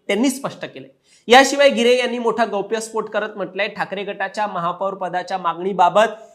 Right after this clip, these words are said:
विजय वडट्टीवार पॉझिटिव्ह होते, पण प्रतिभा धानोरकर ताईंनी नकार दिला. त्यांना आमची गरज वाटत नव्हती, त्या अन्य मार्गाने सत्ता स्थापनेसाठी प्रयत्न करत होत्या, त्यामुळे आम्हाला भाजपला पाठिंबा देण्याची भूमिका घ्यावी लागली,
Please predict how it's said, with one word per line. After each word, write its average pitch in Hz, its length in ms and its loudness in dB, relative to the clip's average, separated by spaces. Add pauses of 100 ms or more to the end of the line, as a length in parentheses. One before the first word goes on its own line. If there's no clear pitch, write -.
(200)
विजय 247 300 4
वडट्टीवार 277 560 2
पॉझिटिव्ह 240 520 -2
होते, 196 420 -8 (180)
पण 226 140 2
प्रतिभा 202 520 -2
धानोरकर 185 460 -6
ताईंनी 185 480 -4
नकार 165 340 -4
दिला. 127 220 -16 (480)
त्यांना 226 380 4 (140)
आमची 185 340 -6
गरज 185 340 0
वाटत 180 340 0
नव्हती, 165 480 -12 (240)
त्या 202 180 6 (100)
अन्य 190 300 4
मार्गाने 175 540 2
सत्ता 170 340 -8
स्थापनेसाठी 214 600 -4
प्रयत्न 170 360 -8
करत 151 280 -12
होत्या, 165 260 -6 (340)
त्यामुळे 208 320 4
आम्हाला 170 460 -2
भाजपला 170 600 -4
पाठिंबा 170 520 -6
देण्याची 156 400 -10
भूमिका 170 400 2
घ्यावी 156 300 -2
लागली, 151 340 -8